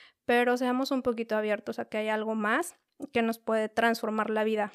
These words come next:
Yo agradezco, Esther, primero, obviamente, a nuestro creador, a ponerme esta enseñanza en el camino y a ponerme a ti como, como mi maestra, como mi guía, porque me has enseñado tanto, me has ayudado tanto y,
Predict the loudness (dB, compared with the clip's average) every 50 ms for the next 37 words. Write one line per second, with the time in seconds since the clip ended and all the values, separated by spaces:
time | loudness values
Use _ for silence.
0 | -10 -4 2 4 6 6 8 6 6 6 6 4 2 2 0 0 0 2 0 2
1 | 2 2 2 0 -4 _ _ _ -2 0 2 2 2 4 4 4 4 4 2 0
2 | -2 -6 -6 -2 -2 0 0 0 0 0 0 0 0 -2 -4 -4 -4 0 0 2
3 | 4 6 6 8 8 6 4 2 -2 -14 -20 -20 -20 -20 -20 -12 _ 0 2 2
4 | 2 2 0 2 2 2 2 2 2 2 2 0 0 -2 0 -2 0 0 0 2
5 | 2 0 0 0 0 0 0 0 0 0 2 4 4 4 4 4 4 2 2 0
6 | 0 2 0 0 -2 -4 -14 -16 -16 -16 _ _ 0 0 2 2 0 -2 -4 -6
7 | -4 -6 -6 -6 -4 -2 -2 0 0 0 -2 -4 -6 _ _ -4 -2 -2 0 0
8 | -2 -2 -2 -2 0 2 2 2 0 -2 -2 -2 -2 -2 0 -2 -2 -2 -2 -4
9 | -6 -6 -4 0 2 2 2 2 0 -2 _ _ _ _ _ _ _ _ -20 _
10 | _ _ _ _ -18 -12 -6 -6 -4 -2 0 0 0 0 -2 -2 -2 -2 -2 -2
11 | -2 -4 -2 0 2 2 2 2 2 2 2 2 2 2 0 0 0 0 -2 -2
12 | -4 -4 -2 0 2 4 4 4 2 4 4 4 4 4 4 2 4 4 4 2
13 | 0 -2 -6